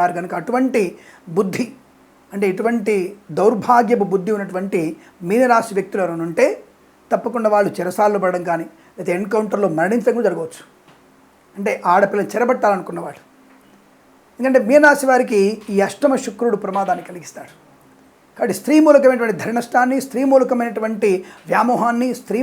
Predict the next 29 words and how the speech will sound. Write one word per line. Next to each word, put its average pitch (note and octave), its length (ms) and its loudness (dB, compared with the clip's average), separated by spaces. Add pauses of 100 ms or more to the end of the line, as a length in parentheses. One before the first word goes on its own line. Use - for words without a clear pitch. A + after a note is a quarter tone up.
మూలకమైనటువంటి G#3+ 800 -2 (480)
ప్రమాదాన్ని F3 460 -2
కలిగిస్తాడు. - 380 -18 (380)
అలాగే G#3+ 320 0 (100)
కొంతమంది F#3+ 560 -2 (540)
అక్రమ C4 400 0 (140)
సంబంధాలకు G#3 800 2
కూడా B3+ 160 0
వెరుస్తారు. - 360 -10 (140)
అంటే G3+ 160 -4 (240)
ఆడపిల్లను G3 460 -4
ఎదురుగా A3 240 -4
ఉన్నావు G#3+ 200 2
కాబట్టి G3+ 220 0
చెప్పకూడదు, G3 420 -4
కానీ B3 200 0 (440)
కొన్ని A3+ 200 0
కొన్ని A3 180 4
అక్రమ B3 260 0 (120)
సంబంధాలకు A#3 540 0
కూడా A#3 140 4 (480)
ఈ F#3 140 0
మీనరాశి G#3 480 0
వారికి F#3 220 0 (100)
కారణమయ్యేది F3+ 600 -2 (420)
శుక్రుడు G3+ 320 -2 (120)
అష్టమ G3+ 300 -8
స్థానంలోకి E3 300 -12
వచ్చినప్పుడు. - 340 -20